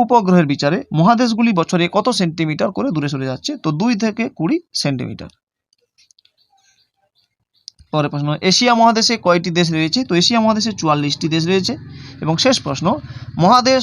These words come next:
সঞ্চালনের মূল কারণ কি? তো মহাদেশ সঞ্চালনের মূল কারণ হলো পরিচলনশীল। তো এই প্রশ্নগুলো যদি তোমরা করে নাও, পরীক্ষাতে হান্ড্রেড পার্সেন্ট এখান থেকে প্রশ্নগুলো পেয়ে যাবে। তো এই ভিডিওতে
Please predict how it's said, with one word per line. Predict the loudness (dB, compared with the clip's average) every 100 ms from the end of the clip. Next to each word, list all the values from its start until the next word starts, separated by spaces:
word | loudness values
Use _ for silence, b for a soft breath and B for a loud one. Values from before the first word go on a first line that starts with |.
| 0
সঞ্চালনের | -4 -2 0 2 2 0 -2 0
মূল | 0 0
কারণ | 0 -2 -2
কি? | -4 -4 -2
তো | 0
মহাদেশ | 2 2 2 -2 -4
সঞ্চালনের | -4 -2 -2 0 0
মূল | 0 0
কারণ | 0 2
হলো | 0 -2 -6
পরিচলনশীল। | -8 -6 -6 -6 -6 -10 -12 _ B B B B
তো | 0 2 2
এই | 2 2
প্রশ্নগুলো | 0 0 -2 0
যদি | 0 0
তোমরা | -2 -2
করে | -2 -2
নাও, | -2 -6 _ -2
পরীক্ষাতে | 0 0 -4 -4 -6 -4
হান্ড্রেড | 0 2 2 0 2
পার্সেন্ট | 2 2 -2 -2
এখান | -2 -2
থেকে | -4 -6
প্রশ্নগুলো | -8 -8 -6 -4 -6 -8 -8
পেয়ে | -6
যাবে। | -8 -12 _ _ _ -20 B B B B B B 2
তো | 4
এই |
ভিডিওতে | 4 2